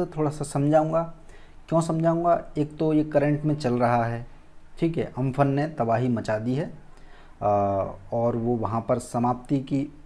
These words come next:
ओर ही है, ठीक है। लेकिन इसका फॉर्मेशन कैसे होता है और ये आपके यूपीएससी के एग्जाम में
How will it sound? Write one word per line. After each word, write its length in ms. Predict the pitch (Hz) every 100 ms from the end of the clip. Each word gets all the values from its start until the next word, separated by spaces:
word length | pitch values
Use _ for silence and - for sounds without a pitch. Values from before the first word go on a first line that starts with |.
| - -
ओर 200 | 139 143
ही 180 | 147 156
है, 280 | 147 156 156 - - - -
ठीक 180 | 175
है। 100 | 147 - - - 143
लेकिन 320 | 156 165 170
इसका 200 | 160 165
फॉर्मेशन 600 | 160 143 147 170 165 185
कैसे 300 | - 131 147
होता 280 | 113 - 110
है 120 | 117
और 240 | 127 156 160
ये 140 | 165
आपके 300 | 151 147 170
यूपीएससी 600 | 156 147 151 160 151 170
के 120 | 165 151
एग्जाम 360 | 120 117 139
में 180 | 131